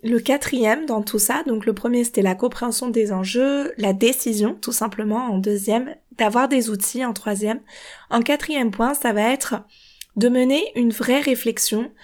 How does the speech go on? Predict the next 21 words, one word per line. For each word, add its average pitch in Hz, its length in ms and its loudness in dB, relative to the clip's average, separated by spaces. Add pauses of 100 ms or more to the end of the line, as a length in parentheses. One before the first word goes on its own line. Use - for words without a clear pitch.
(220)
sur 311 400 2 (300)
la 214 160 2
ligne 269 280 2
éditoriale 220 1000 2
de 226 540 2
notre 196 460 0
compte 208 560 -2
Instagram 214 800 0
ou 220 140 -2
de 214 120 0
notre 208 280 0
podcast 220 520 -2
ou 220 40 -4
de 196 100 -2
notre 208 300 -2
newsletter. 202 540 0 (500)
Ça, 214 120 -6
c'est 208 140 0
le 202 60 0
premier 202 340 -4
point. 208 360 -2